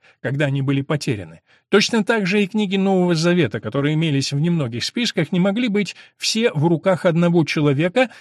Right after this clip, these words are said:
и могли перейти к нам со времени не более отдалённого, чем то, когда правители церкви собрали, одобрили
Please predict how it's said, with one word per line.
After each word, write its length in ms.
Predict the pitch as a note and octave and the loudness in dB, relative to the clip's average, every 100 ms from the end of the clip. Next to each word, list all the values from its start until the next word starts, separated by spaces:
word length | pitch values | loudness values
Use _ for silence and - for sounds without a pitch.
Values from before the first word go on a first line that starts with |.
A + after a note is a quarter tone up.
| - - | -12 0
и 100 | G3+ | 2
могли 300 | G3+ A3 A3+ | 2 0 -2
перейти 380 | G#3+ G3 A3 | -2 -2 -4
к 80 | G#3 | -4
нам 200 | F#3+ G3+ | -2 0
со 160 | - E3+ | 0 0
времени 500 | C#3 D#3 G3+ A3 G#3+ | 0 0 2 4 4
не 160 | F#3 | 4
более 400 | D3 D#3+ D#3+ D#3 - | 4 4 4 2 -2
отдалённого, 880 | - D#3 A#2+ D3 C3+ D#3+ F#3+ G#3 G#3 | -2 -2 0 0 2 2 0 0 0
чем 260 | - C#3 A#2 | -2 -4 -4
то, 220 | D#3 F#3 | -2 -2
когда 360 | C#3+ A#2 C#3+ C#3+ | -4 -4 -4 -4
правители 540 | D3 C#3 B2+ G#2 G#2+ | -2 -2 -2 -6 -10
церкви 440 | - G3+ F#3 D#3+ | -4 -4 -2 -2
собрали, 680 | C3+ D#3 C3+ A2+ B2+ E3 F#3+ | -2 -2 -2 -2 0 0 0
одобрили 720 | - A#2+ A#2+ D3 F#3+ G3 G#3 | -2 -4 0 2 2 2 0